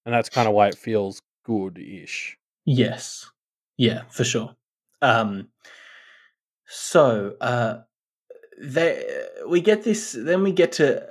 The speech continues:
Speaker 2: a, a kind of extension of that previous scene where Verona is trying to talk Clem out of being a tenant,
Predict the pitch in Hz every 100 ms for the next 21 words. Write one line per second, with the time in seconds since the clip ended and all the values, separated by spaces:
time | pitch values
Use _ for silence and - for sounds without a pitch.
0 | - - 135 - 127 185 156 143 - 139
1 | 135 131 110 110 - 117 107 - 113 101
2 | 104 104 123 131 135 110 107 - - 123
3 | 123 127 123 113 113 101 - - 107 104
4 | 104 104 98 - 110 98 - 120 95 95
5 | -